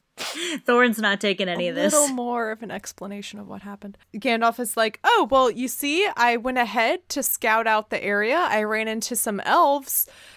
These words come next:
Speaker 2: um, and they said that they came across some trolls.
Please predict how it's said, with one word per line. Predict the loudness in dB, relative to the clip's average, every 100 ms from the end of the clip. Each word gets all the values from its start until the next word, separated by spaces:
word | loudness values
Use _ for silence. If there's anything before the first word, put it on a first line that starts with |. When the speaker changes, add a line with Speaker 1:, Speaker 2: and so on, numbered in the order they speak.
| -8
Speaker 2:
um, | 0 2 4 2
and | 0 0 -2 0
they | 0 0 0 -2
said | 0 2 2 0
that | -4 -4
they | -2 0 0 -2
came | -6 -6 -4
across | -4 -2 0
some | -2 -4
trolls. | -6 -4 -2 -4 -6 -8